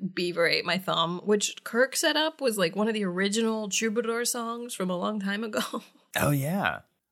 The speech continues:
Speaker 2: Also, the Troubadour that had previously come to town to rival the regular town Troubadour, he's the guy that also had, like, a little vegetable farmer's market booth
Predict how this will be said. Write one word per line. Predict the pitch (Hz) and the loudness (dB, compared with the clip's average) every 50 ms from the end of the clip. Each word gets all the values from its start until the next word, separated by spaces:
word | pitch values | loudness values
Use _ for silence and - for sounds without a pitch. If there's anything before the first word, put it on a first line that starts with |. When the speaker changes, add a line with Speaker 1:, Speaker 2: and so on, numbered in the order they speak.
| _ - | _ 8
Speaker 2:
Also, | 160 190 214 - 220 170 147 | 8 8 10 10 8 6 6
the | 127 120 147 143 135 131 131 127 113 | 6 2 2 4 4 4 2 2 -2
Troubadour | - - 208 233 247 247 214 165 147 139 | -2 0 0 2 4 6 8 8 8 8
that | 123 123 113 101 - | 8 6 4 4 4
had | 110 120 113 98 - _ - | 2 0 0 0 -8 _ 0
previously | - 156 165 156 151 131 123 - 120 117 107 101 95 92 - - - | 6 6 8 8 8 6 6 6 4 4 0 0 -2 -4 -6 -10 -4
come | - 120 117 113 110 - | 2 4 4 4 2 -2
to | 110 95 | -6 -4
town | - 101 101 92 87 90 | 0 2 2 2 2 0
to | 92 113 117 | 0 -2 -2
rival | 110 98 104 113 110 117 135 139 120 98 98 92 87 90 92 | -2 4 6 6 6 6 6 4 0 -2 -6 -8 -8 -8 -8
the | 95 92 | -8 -2
regular | 87 110 113 107 107 101 95 | 2 2 4 4 2 0 -2
town | 87 - 85 90 - | -4 -4 -8 -8 -8
Troubadour, | - 113 110 90 87 82 78 76 76 - _ _ _ _ | -6 -6 -6 -4 -4 -4 -4 -6 -8 -10 _ _ _ _
he's | - 135 131 117 | 2 4 4 4
the | 127 | 4
guy | 113 120 110 | 4 6 6
that | 107 101 | 4 2
also | 85 98 104 104 - 107 107 98 95 95 90 62 - _ - | 2 2 2 2 2 0 0 0 0 -2 -4 -8 -14 _ -6
had, | 82 92 95 | -4 -2 0
like, | 90 92 90 | 0 0 0
a | 92 | 0
little | 95 95 90 90 87 82 82 _ _ - | -4 -4 -4 -4 -8 -10 -14 _ _ -8
vegetable | 95 101 101 98 - - 113 98 92 90 90 90 98 - _ _ | 0 2 2 4 2 0 -2 -2 -4 -4 -6 -6 -10 -12 _ _
farmer's | - - 107 95 101 107 104 87 | 4 4 6 6 6 0 -2 0
market | 107 110 104 98 87 101 98 - 98 | 2 2 2 4 4 2 0 0 -2
booth | 104 113 110 113 113 - - - | -6 -4 -4 -4 -6 -8 -12 -14